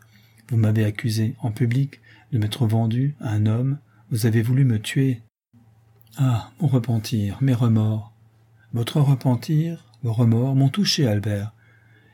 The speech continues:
Et Sylvia vous le dira, même avant d'avoir reçu votre lettre, vous étiez pardonné. Si outrageante que fût votre accusation d'hier au soir, elle ne pouvait m'atteindre.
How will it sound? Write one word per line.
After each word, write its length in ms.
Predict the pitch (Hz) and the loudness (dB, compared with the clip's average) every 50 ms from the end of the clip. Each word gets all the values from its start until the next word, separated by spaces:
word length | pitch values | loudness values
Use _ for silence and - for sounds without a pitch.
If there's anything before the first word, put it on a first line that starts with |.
| _ | _
Et 60 | - 135 | -6 -4
Sylvia 460 | - - 156 143 135 143 156 165 175 | 0 4 4 6 6 6 4 4 4
vous 120 | 147 151 | 4 4
le 60 | 147 | 4
dira, 460 | 131 139 139 131 139 151 160 175 175 - _ _ - - - - - - | 6 6 4 4 4 2 0 -2 -6 -14 _ _ -20 -20 -20 -10 -2 2
même 240 | 131 139 160 156 | 4 6 8 8
avant 320 | 147 143 127 139 147 165 160 | 8 6 6 6 4 4 4
d'avoir 240 | 151 143 127 127 120 | 2 2 2 2 0
reçu 240 | 131 123 - - | 0 -2 0 0
votre 300 | 147 135 127 - - 143 | 0 0 0 0 0 0
lettre, 420 | 131 135 143 160 165 - - - _ _ - | 2 2 2 0 -2 -6 -14 -20 _ _ -2
vous 160 | 139 123 139 | 0 2 2
étiez 180 | 131 - - 123 | 2 2 0 -2
pardonné. 580 | - 135 117 113 110 107 104 98 98 104 - _ _ _ - - - - - - _ - | 0 0 0 0 2 0 0 0 -2 -4 -8 _ _ _ -20 -20 -20 -20 -20 -20 _ -14
Si 240 | - - - 135 | -6 0 4 4
outrageante 640 | 139 156 151 - - 156 147 135 151 165 185 180 180 | 6 4 4 2 0 0 2 2 2 0 0 -2 -4
que 140 | - 151 127 | -4 -4 -4
fût 180 | - - 165 160 | -2 -2 -2 0
votre 260 | 147 139 123 - - | 0 0 -2 -2 -4
accusation 560 | 120 - 139 127 120 120 117 - - 160 151 | -4 -2 0 0 2 2 0 0 0 2 2
d'hier 240 | 131 123 123 117 107 | 4 4 2 2 2
au 100 | 113 110 | 2 0
soir, 480 | - - - 147 131 143 151 151 - _ _ _ _ _ _ - - | -2 -2 -2 -2 0 0 -2 -4 -6 _ _ _ _ _ _ -4 2
elle 120 | 160 147 | 6 8
ne 80 | 147 139 | 8 6
pouvait 280 | 127 - 139 131 123 | 6 2 0 0 2
m'atteindre. 640 | 113 107 101 104 - - 104 101 98 98 101 107 | 2 0 -2 -2 -4 -4 -4 -4 -6 -8 -12 -14